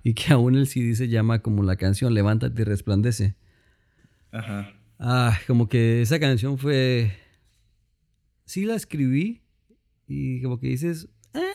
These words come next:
Speaker 1: como dices tú,
Speaker 2: Sí,
Speaker 1: ¿no? Así
Speaker 2: sí,
Speaker 1: como
Speaker 2: sí.
Speaker 1: que, "Ah, está bonito", pero no, no es como que dices, "Estoy orgulloso de esta canción".
Speaker 2: Exacto, es que hay
Speaker 1: Siéntete
Speaker 2: canciones,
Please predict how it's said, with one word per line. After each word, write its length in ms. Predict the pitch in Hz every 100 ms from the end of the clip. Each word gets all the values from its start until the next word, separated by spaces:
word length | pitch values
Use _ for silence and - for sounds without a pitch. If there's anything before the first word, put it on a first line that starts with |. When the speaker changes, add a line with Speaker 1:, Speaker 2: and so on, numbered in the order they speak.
| 392 - _ _ _ _ _ _
Speaker 1:
como 160 | 147 156
dices 200 | 156 175
tú, 100 | 190
Speaker 2:
Sí, 80 | 185
Speaker 1:
¿no? 40 |
Así 100 | 165
Speaker 2:
sí, 40 |
Speaker 1:
como 120 | 190 170
Speaker 2:
sí. 40 |
Speaker 1:
que, 200 | 139 110 - _ _ -
"Ah, 80 | 214
está 200 | 269 -
bonito", 500 | 311 220 139 185 208 -
pero 180 | 143 123
no, 220 | 123 135
no 160 | 135 139
es 100 | 135
como 240 | 160 143
que 160 | 131 123
dices, 360 | 131 147 - _ _ _ _
"Estoy 240 | - 123
orgulloso 760 | 131 117 107 113 131 107 120 113
de 140 | 104
esta 220 | 107 -
canción". 320 | 113 143 104 104
Speaker 2:
Exacto, 580 | 110 120 123 143 -
es 60 | 120
que 60 | 139
hay 40 |
Speaker 1:
Siéntete 180 | 143 156
Speaker 2:
canciones, 800 | 156 151 156 151 165 - -